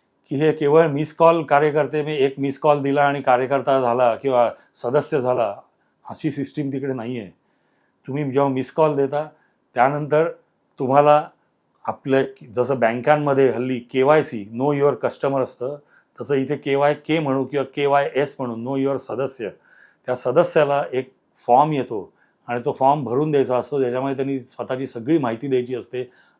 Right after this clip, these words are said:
आधार कार्ड नंबर द्यायचा असतो, इलेक्शन व्होटिंग कार्डचा नंबर द्यायचा असतो, आपला मोबाईल नंबर द्यायचा असतो, आपला फोटो द्यायचा असतो, आपला पत्ता द्यायचा असतो,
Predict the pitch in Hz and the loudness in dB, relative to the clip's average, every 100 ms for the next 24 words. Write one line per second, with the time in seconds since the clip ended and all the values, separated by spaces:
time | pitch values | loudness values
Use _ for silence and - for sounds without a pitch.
0 | - 113 143 147 147 135 127 127 127 120 | -2 4 6 6 6 2 0 -2 -2 -2
1 | 113 120 113 - 127 135 107 117 127 - | -2 0 -2 -4 -6 -6 -6 -6 -6 -8
2 | - 135 123 _ _ _ 104 113 139 131 | -10 -8 -8 _ _ _ -6 -2 -2 -4
3 | 113 127 131 135 131 123 120 113 101 113 | 0 0 0 -2 -4 -4 -4 -6 -4 -6
4 | 104 - 110 104 107 - _ _ _ - | -6 -6 -6 -6 -10 -12 _ _ _ -8
5 | 113 123 113 104 123 143 123 120 117 117 | -2 0 0 -6 -4 -2 -2 -2 -2 -2
6 | - 123 107 107 98 135 135 139 123 120 | -4 -8 -8 -8 -8 -6 -4 -4 -2 -4
7 | 113 131 110 - 98 110 - 139 123 123 | -4 -8 -12 -12 -12 -12 -8 -6 -6 -10
8 | 110 120 117 | -14 -16 -20